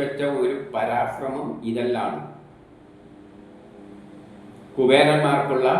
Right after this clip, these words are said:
ആദ്യത്തെ പാരവെപ്പ്, സ്ത്രീകളെ സ്വതന്ത്രമാക്കുക. സ്ത്രീകൾക്ക് അവരുടെ ഇഷ്ടമുള്ളത് കല്യാണം കഴിക്കാനുള്ള അവസരം ഒരുക്കി കൊടുക്കുക. അവരവർക്ക് ഇഷ്ടമുള്ളത് കല്യാണം കഴിക്കാനുള്ള അവസരം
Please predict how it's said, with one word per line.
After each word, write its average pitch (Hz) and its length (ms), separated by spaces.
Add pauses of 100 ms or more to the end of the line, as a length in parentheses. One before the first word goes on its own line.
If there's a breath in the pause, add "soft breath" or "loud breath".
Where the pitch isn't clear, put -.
(260)
ആദ്യത്തെ 123 440 (880)
പാരവെപ്പ്, - 600 (1120)
സ്ത്രീകളെ 151 540
സ്വതന്ത്രമാക്കുക. 131 760 (1400)
സ്ത്രീകൾക്ക് 117 560
അവരുടെ 147 440
ഇഷ്ടമുള്ളത് 131 640 (880)
കല്യാണം 127 480
കഴിക്കാനുള്ള 120 540 (1000)
അവസരം 123 500
ഒരുക്കി 113 360
കൊടുക്കുക. 92 340 (180)
അവരവർക്ക് 156 520
ഇഷ്ടമുള്ളത് 160 520 (120)
കല്യാണം 139 420
കഴിക്കാനുള്ള 123 560
അവസരം 113 340